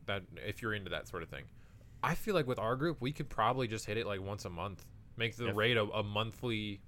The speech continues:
Speaker 1: one-time thing. So it's low stress, one evening of, like, the two-hour crunch, and we'll all come out ahead. If not, you have plenty of infusion fodder if you get the same thing.
Speaker 2: And then we do the no hud challenge.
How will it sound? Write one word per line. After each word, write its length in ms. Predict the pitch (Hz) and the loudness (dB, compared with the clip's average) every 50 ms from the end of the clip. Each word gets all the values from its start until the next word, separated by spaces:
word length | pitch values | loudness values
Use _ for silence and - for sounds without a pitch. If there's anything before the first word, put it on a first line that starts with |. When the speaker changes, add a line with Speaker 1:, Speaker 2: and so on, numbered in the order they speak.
| - - | -12 -6
Speaker 1:
one-time 520 | 104 104 104 110 107 110 - 110 110 107 | -2 2 2 2 2 0 0 -2 -2 -2
thing. 380 | 98 - 104 95 92 95 107 104 - - | -4 -4 -4 -4 -4 -6 -8 -10 -12 -8
So 160 | - - 117 | -2 0 0
it's 140 | 104 - - | 0 0 -2
low 220 | 101 98 110 139 | 0 2 4 4
stress, 480 | 156 - - - 113 107 117 123 - - | 4 2 0 0 0 2 0 -2 -4 -6
one 260 | 107 101 104 113 127 | -4 -2 0 0 0
evening 400 | 127 120 117 113 117 113 113 113 | -2 -4 -4 -4 -4 -4 -4 -4
of, 80 | 107 95 | -4 -4
like, 140 | 101 101 - | -4 -6 -6
the 60 | 95 | -8
two-hour 360 | - - 110 107 101 104 110 113 | -8 -4 -2 0 2 2 2 0
crunch, 440 | - - 95 92 104 - - - - - - - - - - - - - - - - - - - - - | 0 -2 -4 -4 -4 -6 -10 -12 -14 -16 -16 -18 -18 -18 -18 -18 -18 -18 -18 -20 -20 -20 -20 -20 -10 -4
and 140 | - 127 123 | -2 0 2
we'll 80 | 127 131 | 4 4
all 180 | - 117 117 | 4 4 4
come 160 | - - 113 | 4 2 0
out 100 | 107 101 | 0 0
ahead. 320 | 90 - - 113 - - - - - - - - - - - - - - - - - - - - - - - - - - - - - - - - - - | 0 0 0 -2 -2 -4 -6 -10 -14 -16 -16 -16 -18 -18 -18 -16 -14 -14 -14 -14 -16 -18 -18 -18 -20 -20 -20 -20 -20 -20 -20 -20 -20 -20 -20 -20 -12 0
If 180 | - 123 120 - | 0 2 2 2
not, 280 | 131 110 120 160 - - - - | 2 2 2 2 0 -2 -8 -6
you 100 | 110 110 | -2 0
have 180 | 110 107 104 - | 0 0 -2 -6
plenty 240 | - - 117 120 123 123 | -6 -4 -4 -2 -2 -2
of 60 | 123 | -4
infusion 340 | 117 104 - 131 113 110 101 | -4 -4 -4 -4 -4 -4 -4
fodder 320 | - - 95 92 92 92 | -4 -2 0 0 0 0
if 80 | 85 - | -2 -4
you 100 | 101 92 | -8 -10
get 80 | - | -10
the 80 | - - | -10 -10
same 200 | - 95 101 101 | -10 -10 -10 -8
thing. 160 | - 82 76 - - - - - | -8 -6 -6 -6 -6 -6 -4 -2
Speaker 2:
And 140 | 104 98 98 | 0 2 2
then 100 | 98 101 | 4 4
we 100 | 104 104 | 2 2
do 120 | 104 117 | 4 4
the 80 | 123 120 | 4 6
no 120 | 127 131 | 6 6
hud 200 | 127 165 175 151 | 4 4 2 2
challenge. 480 | - 95 85 73 - - - - - | -2 -6 -8 -8 -10 -14 -14 -16 -16